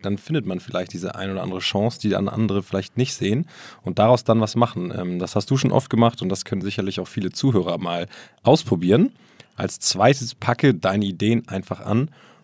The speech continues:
Heutzutage kann man eigentlich alles selber machen, ob's jetzt irgendwie Musik produzieren ist oder Filme selber drehen, auf YouTube, ähm, Fotografie lernen.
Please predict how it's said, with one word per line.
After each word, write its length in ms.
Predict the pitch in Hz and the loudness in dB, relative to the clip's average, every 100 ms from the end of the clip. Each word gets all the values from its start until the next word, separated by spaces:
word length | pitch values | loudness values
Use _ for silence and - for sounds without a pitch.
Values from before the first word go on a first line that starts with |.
| - | -2
Heutzutage 460 | 110 - - 110 107 | -2 0 0 2 4
kann 160 | - 104 | 2 2
man 80 | |
eigentlich 360 | 98 98 95 - | 2 -2 -4 2
alles 180 | 135 120 | 2 4
selber 240 | 113 127 | 4 6
machen, 320 | 98 98 135 135 | 4 2 0 -2
ob's 240 | 101 - | -4 -6
jetzt 160 | 95 92 | -8 -6
irgendwie 300 | 95 101 95 | -4 -2 -2
Musik 340 | 101 98 107 | -2 -4 -6
produzieren 540 | - 98 - - 98 | -4 -4 -2 -2 0
ist 180 | 101 90 | 0 0
oder 160 | 104 113 | -2 0
Filme 320 | - 110 107 | 4 4 4
selber 320 | 92 107 101 | 4 2 2
drehen, 480 | 85 95 101 101 101 - - - | 0 0 2 2 0 -8 -20 -8
auf 200 | - - | -4 -2
YouTube, 580 | 113 110 - 110 104 - | -2 -2 2 2 2 -2
ähm, 580 | 92 92 95 98 98 95 | -2 0 0 0 0 -2
Fotografie 640 | - 135 143 135 135 123 113 | 0 2 4 2 0 0 2
lernen. 440 | 110 104 104 107 | 4 4 4 2